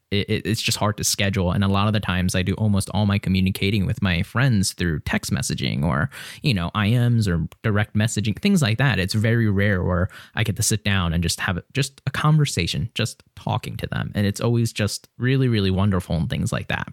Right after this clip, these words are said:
But, you know, with all of that being said,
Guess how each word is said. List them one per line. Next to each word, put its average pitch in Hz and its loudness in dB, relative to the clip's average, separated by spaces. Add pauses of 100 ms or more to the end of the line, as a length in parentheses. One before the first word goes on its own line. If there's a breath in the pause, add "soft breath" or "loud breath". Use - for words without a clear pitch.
But, 78 -2 (680 loud breath)
you 139 2
know, 95 0
with 117 0 (100)
all 151 4
of 135 4
that 117 0
being 101 2
said, 87 0